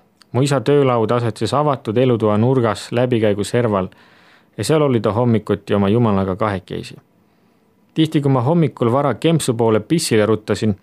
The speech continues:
piilusin vaikselt ümber nurga, et näha, kas isa on seal. Ja kui ma nägin teda palvetades põlvili olemas, ootasin nurga taga jalad ristis, kuni ta lõpetas. Need pildid isast kõnelesid siis ja ka praegu kõvemini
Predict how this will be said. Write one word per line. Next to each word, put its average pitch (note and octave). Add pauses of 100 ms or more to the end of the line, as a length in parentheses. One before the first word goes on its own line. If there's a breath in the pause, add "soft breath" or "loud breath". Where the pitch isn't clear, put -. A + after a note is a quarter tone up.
(600 soft breath)
piilusin A2
vaikselt B2
ümber A2
nurga, A2+
et -
näha, A#2
kas G2
isa A#2+
on F#2+
seal. F#2+ (1200 soft breath)
Ja B2
kui C3
ma C3+
nägin D#3
teda A2+
palvetades A#2
põlvili B2+
olemas, G#2+ (760 soft breath)
ootasin A#2
nurga B2+
taga A2+
jalad A#2
ristis, A2+
kuni G#2
ta F#2+
lõpetas. - (1200 soft breath)
Need F3+
pildid D#3
isast D3
kõnelesid A#2
siis C#3
ja A2
ka G#2
praegu B2+
kõvemini G2